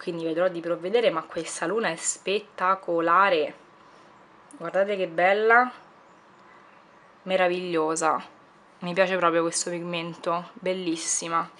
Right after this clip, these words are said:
bella bella. La mettiamo qui.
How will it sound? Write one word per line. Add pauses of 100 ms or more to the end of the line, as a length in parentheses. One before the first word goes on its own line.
(580)
bella
bella. (500)
La
mettiamo
qui.